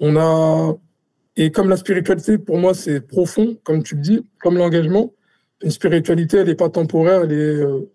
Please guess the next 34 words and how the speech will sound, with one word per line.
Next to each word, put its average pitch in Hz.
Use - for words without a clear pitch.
permanente. 170
Donc, 147
ça 147
veut 139
dire 160
que, 147
et 143
après, 139
elle 156
va, 151
elle 151
aussi, 202
en 143
fonction 151
des, 139
de 135
nos 147
humeurs 151
et 135
de 135
notre, 135
euh, 139
mood 143
du 135
moment. 143
Et 139
comme 160
l'engagement, 151
ça -
dure, 139
ça 147
perdure, 139
et 131
puis 139